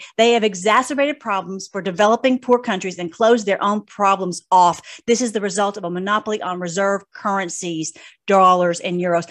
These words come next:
This is the reason for the, this group here that is joining together, these brics, as well as now Iran and Turkey,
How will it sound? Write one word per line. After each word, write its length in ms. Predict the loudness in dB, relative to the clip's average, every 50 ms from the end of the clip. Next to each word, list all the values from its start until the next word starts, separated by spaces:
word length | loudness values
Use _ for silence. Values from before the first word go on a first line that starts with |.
| -16 -20 -10
This 280 | -2 2 2 2 2 0
is 160 | -4 -6 -6 -6
the 120 | -6 -4
reason 480 | -2 -2 0 0 -2 -4 -6 -8 -10 -10 -4
for 240 | 0 0 2 2 0
the, 240 | 0 -2 -4 -4 -6 _ _ _
this 220 | -6 -6 -6 -6 -8 -16 -18 _
group 520 | -10 -2 2 4 4 4 2 -2 -6 -10 -20 _ _ -20 _ _
here 580 | -12 -8 -8 -6 -6 -6 -6 -6 -8 -8 -10 -16 -20 _ _ _
that 140 | 2 4 4
is 180 | 4 2 0 0
joining 500 | 0 2 4 6 6 6 6 4 2 2
together, 600 | 0 -2 0 0 -2 -2 -2 -6 -8 -8 -8 _ _ _ _ -2
these 520 | 0 2 4 4 2 2 0 -2 -6 -8 -10 -16 _ _ _ 0
brics, 380 | 2 4 4 4 2 0 -4 -6 -2
as 160 | -4 -4 -2
well 300 | 0 2 2 2 2 2
as 160 | -2 -4 -4
now 300 | -4 -4 -2 -2 -2 -2
Iran 520 | -4 -6 -6 -4 -4 -4 -4 -4 -6 -6 -8
and 160 | -10 -12 -8
Turkey, 440 | -2 -2 -2 -2 -2 -4 -10 -10 -12